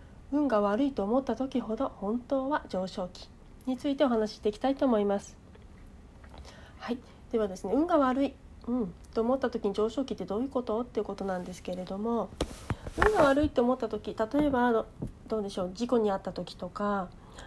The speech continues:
あとは何だろう、物が壊れたりとか、喧嘩したりとか、で、そういう時ってあると思うんですね。で、あー、もう運が悪いなと思って。で、運の悪いことばっかり意識し始めると、そこにね、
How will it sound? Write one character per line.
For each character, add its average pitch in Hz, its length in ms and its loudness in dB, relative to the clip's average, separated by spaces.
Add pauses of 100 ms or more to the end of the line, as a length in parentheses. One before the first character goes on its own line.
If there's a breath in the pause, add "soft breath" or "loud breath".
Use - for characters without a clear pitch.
(160 loud breath)
あ 202 80 -2
と 202 140 -2
は 190 120 2
何 196 200 -2
だ 180 100 -4
ろ 175 80 -6
う、 - 20 -8
物 202 260 2
が 190 120 2
壊 202 180 2
れ 214 80 0
た 214 100 0
り 190 100 -4
と - 120 -10
か、 - 100 -8
喧 208 260 -2
嘩 214 160 -2
し 214 60 -14
た 226 100 -2
り 208 100 -6
と 185 120 -10
か、 - 300 -12 (680 loud breath)
で、 254 100 2
そ 269 100 8
う 262 40 10
い - 20 8
う 262 40 -6
時 285 240 0
っ 208 40 0
て - 180 -4
あ 190 120 2
る 202 100 2
と 196 100 -2
思 190 160 -2
う 180 40 -4
ん - 20 -6
で 190 100 -10
す - 100 -10
ね。 233 240 0
で、 220 160 2
あ 220 240 4
ー、 - 20 4
も 214 360 4
う 220 60 4
運 226 60 2
が 214 120 2
悪 208 180 2
い 208 100 4
な 190 320 0
と 185 120 -10
思 190 140 -10
っ - 40 -12
て。 - 220 -16 (380 loud breath)
で、 311 180 2 (160 loud breath)
運 381 160 2
の 359 120 6
悪 302 240 8
い 320 60 2
こ 294 200 2
と 285 100 4
ば 277 140 4
っ 277 140 2
か 330 140 2
り 302 140 4
意 311 40 4
識 285 220 -4
し 254 140 -2
始 269 220 0
め 302 160 2
る 294 120 -2 (120)
と、 427 280 2 (320 loud breath)
そ 254 120 2
こ 247 140 4
に 233 120 4
ね、 277 220 4